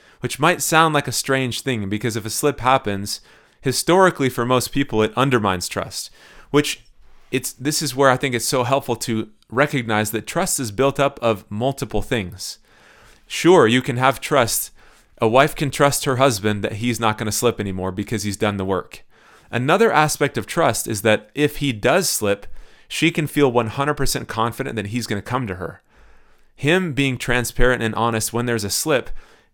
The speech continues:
creates more and more trust for her in that aspect, in that category of trust.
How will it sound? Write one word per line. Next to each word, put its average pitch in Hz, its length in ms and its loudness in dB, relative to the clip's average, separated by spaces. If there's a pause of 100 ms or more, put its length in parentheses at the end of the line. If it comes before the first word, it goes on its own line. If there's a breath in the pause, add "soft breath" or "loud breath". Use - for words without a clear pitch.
(120)
creates 127 800 0 (540)
more 127 380 4
and 131 140 2
more 131 180 2
trust 135 400 -2
for 113 140 -2
her 131 240 0
in 107 240 -6
that 123 320 0
aspect, - 600 -4
in 98 120 -10
that 110 220 -6
category 120 600 -2
of 85 100 -6
trust. - 460 -12